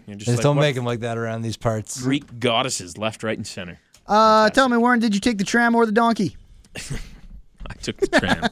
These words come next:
Speaker 3: <laughs>
Speaker 1: I saved the donkey. Uh, and also was still terrified <laughs> because the tram, I thought, was just gonna fall apart. So
Speaker 3: Good.
Speaker 1: it was, uh, kind of a suicide mission either way. But
Speaker 3: Yeah, mine
Speaker 1: Uh,
Speaker 3: kinda boring.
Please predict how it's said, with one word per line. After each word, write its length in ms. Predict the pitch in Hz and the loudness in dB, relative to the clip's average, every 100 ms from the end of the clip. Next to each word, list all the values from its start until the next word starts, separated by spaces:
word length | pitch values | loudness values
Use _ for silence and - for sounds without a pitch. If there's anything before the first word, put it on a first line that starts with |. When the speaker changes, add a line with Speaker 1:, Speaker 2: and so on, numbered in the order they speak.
| - | -6
Speaker 3:
<laughs> 160 | - - | -8 0
Speaker 1:
I 160 | 117 | 0
saved 520 | 113 - 127 127 120 | 2 0 0 0 -2
the 80 | 110 | -2
donkey. 540 | 107 104 104 95 85 - - - 185 - - - - - - | 0 2 0 -6 -10 -12 -18 -20 -20 -20 -20 -20 -20 -18 -8
Uh, 360 | 98 90 85 - | -4 -2 -4 -4
and 140 | 98 | -4
also 600 | 78 95 - 98 87 85 - _ _ _ _ - | -2 -4 -4 -4 -4 -6 -10 _ _ _ _ -6
was 160 | 110 | -2
still 260 | - - 151 | 0 2 2
terrified 580 | 127 113 90 - 85 80 | 2 0 -2 -4 -6 -4
<laughs> 20 | |
because 340 | 98 - 269 135 | -8 -2 -2 0
the 100 | 160 | -2
tram, 460 | - 135 127 113 | 0 2 2 0
I 100 | 92 | -2
thought, 220 | 92 95 | -2 -2
was 120 | 90 92 | -2 -6
just 160 | 92 | -6
gonna 120 | 90 | -8
fall 240 | 85 92 82 | -6 -6 -6
apart. 400 | 82 90 65 - | -6 -6 -8 -10
So 180 | - 143 | -8 -8
Speaker 3:
Good. 100 | 78 _ _ _ _ _ | -8 _ _ _ _ _
Speaker 1:
it 180 | 101 - | -6 -4
was, 240 | 95 90 | -4 -4
uh, 360 | 92 82 80 82 - | -4 -2 -4 -8 -14
kind 160 | - 92 | -14 -12
of 60 | 87 | -10
a 40 | |
suicide 460 | - 92 - 73 58 | -10 -12 -12 -12 -12
mission 260 | 78 - 69 | -16 -18 -20
either 160 | - | -20
way. 100 | - - | -20 -20
But 100 | - _ _ _ _ | -20 _ _ _ _
Speaker 3:
Yeah, 100 | 220 | -4
mine 180 | 220 247 | 0 0
Speaker 1:
Uh, 60 | 185 | 0
Speaker 3:
kinda 180 | 453 415 | 0 0
boring. 300 | 381 208 | -2 -2